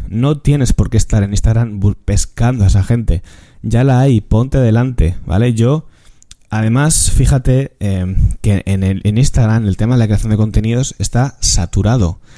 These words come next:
Hay tropecientas mil cuentas y hablamos todos de lo mismo, porque ¿de qué vamos a hablar?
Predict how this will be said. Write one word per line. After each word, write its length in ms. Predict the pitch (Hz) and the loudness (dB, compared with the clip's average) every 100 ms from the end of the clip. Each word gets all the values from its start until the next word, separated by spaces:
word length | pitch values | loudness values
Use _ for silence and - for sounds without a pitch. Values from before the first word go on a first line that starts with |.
| - - - | -20 -20 -4
Hay 320 | 120 139 - _ - | 0 0 -2 _ -2
tropecientas 520 | 113 - 110 107 107 | 0 2 0 -2 -2
mil 200 | 131 143 | 0 0
cuentas 420 | - 131 139 127 | 0 0 0 0
y 40 | |
hablamos 280 | 107 110 113 | 2 2 0
todos 240 | - 113 120 | 0 0 2
de 80 | |
lo 80 | 98 | 0
mismo, 320 | 101 143 92 | 2 0 0
porque 260 | 78 87 92 | 0 0 0
¿de 120 | 92 | 0
qué 100 | 110 | 2
vamos 320 | 110 113 104 | 0 2 0
a 60 | - | -2
hablar? 340 | 95 117 95 | 0 0 -2